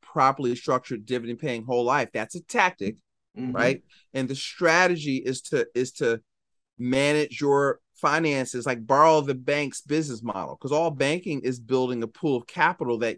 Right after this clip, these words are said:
Speaker 1: you control, right? And 'cause all your money is go-, already going into somebody's bank, you just don't
Speaker 2: Right.
Speaker 1: own the bank. What if you could create a pool of money that you controlled?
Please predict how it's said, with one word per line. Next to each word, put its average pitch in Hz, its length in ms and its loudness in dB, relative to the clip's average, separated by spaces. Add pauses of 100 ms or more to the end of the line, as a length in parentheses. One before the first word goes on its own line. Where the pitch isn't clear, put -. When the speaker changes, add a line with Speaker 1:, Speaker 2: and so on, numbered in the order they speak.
(140)
Speaker 1:
you 233 360 4
control, 101 720 -4 (640)
right? 117 380 -2 (360)
And 139 480 2 (100)
'cause 170 140 2
all 175 160 10
your 262 100 6
money 233 200 8
is 202 80 0
go-, 180 100 2
already 190 200 8
going 185 300 0
into 165 120 -2
somebody's 190 420 4
bank, 131 300 -2 (160)
you 170 100 -2
just 220 200 0
don't 196 100 6
Speaker 2:
Right. 175 100 6
Speaker 1:
own 180 80 2
the 185 60 -2
bank. 262 320 2
What 165 180 6
if 240 160 0
you 208 140 2
could 214 180 -6
create 185 240 -2
a 170 60 -4
pool 185 280 0
of 170 80 -2
money 170 260 2
that 147 120 -2
you 190 220 0
controlled? 139 640 -2